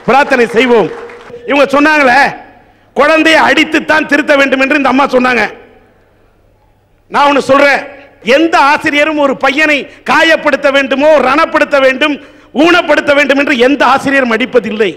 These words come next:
நோக்கம் என்னவோ அந்த மாணவனை நல்வழிப்படுத்த வேண்டும் என்றுதான் அந்த ஆசிரியர் நினைக்கிறார். நோக்கம் correct தான், ஆனா அந்த நோக்கத்தின் விளைவு எங்க போகுது பாத்தீங்களா? எந்த அளவுக்கு ஒரு தாக்கத்தை ஏற்படுத்தியது பாத்தீங்களா?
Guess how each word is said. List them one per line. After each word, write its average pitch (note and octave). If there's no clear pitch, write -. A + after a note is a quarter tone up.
நோக்கம் F4
என்னவோ C4
அந்த C4+
மாணவனை B3+
நல்வழிப்படுத்த E4
வேண்டும் C#4
என்றுதான் C4+
அந்த B3+
ஆசிரியர் B3+
நினைக்கிறார். A#3+
நோக்கம் D#4+
correct B3
தான், A3
ஆனா C4+
அந்த A#3+
நோக்கத்தின் C#4
விளைவு E4
எங்க C#4
போகுது A#3+
பாத்தீங்களா? A3
எந்த D#4
அளவுக்கு E4
ஒரு C4
தாக்கத்தை D4
ஏற்படுத்தியது C4
பாத்தீங்களா? B3